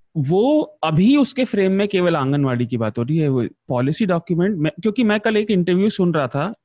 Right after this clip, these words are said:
अ, के कस्तूरी रंगन जी का, तो वो ये कह रहे थे कि अभी आप उसके संदर्भ में ना आंगनवाड़ी वालों को लेकर बात कर सकते हैं कि इनके ऊपर कैसे होगा, but सबसे ज्यादा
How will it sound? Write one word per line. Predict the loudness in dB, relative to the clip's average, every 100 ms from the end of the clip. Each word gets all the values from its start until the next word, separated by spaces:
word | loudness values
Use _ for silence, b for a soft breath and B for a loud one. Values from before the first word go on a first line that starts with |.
| _ _ _ _ _ -4
अ, | -2 -4 -8 B B -16 -4
के | -4
कस्तूरी | -2 -6 -2 -2 0
रंगन | 2 2 2
जी | 2
का, | -2 -6 -10 _ _ -2
तो | 0 0 -2 _
वो | -2 0 2
ये | 2
कह | 0 -2
रहे | -2
थे | -2 -4
कि | -4 -4
अभी | -2 2 2
आप | 2 0
उसके | -4 -4 -6
संदर्भ | -2 0 0 0
में | 0 -2 0
ना | -2 -6 _ _ _ -6
आंगनवाड़ी | -2 0 0 0 2
वालों | 2 0
को | 0 0
लेकर | 0 -2
बात | -2 -4
कर | -4
सकते | -6 -6 -6 -4
हैं |
कि | -2
इनके | 0 0
ऊपर | -2 -4
कैसे | -6 -6 -6
होगा, | -8 -6
but | -4 -4
सबसे | -6 -10 -6 -2
ज्यादा | 0 0 0 -2